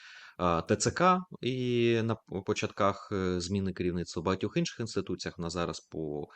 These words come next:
інфраструктурі міністерства після зміни очільника і реф-, реорганізації там також, е,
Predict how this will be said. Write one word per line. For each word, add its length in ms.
інфраструктурі 1040
міністерства 600
після 260
зміни 260
очільника 480
і 80
реф-, 160
реорганізації 840
там 160
також, 460
е, 200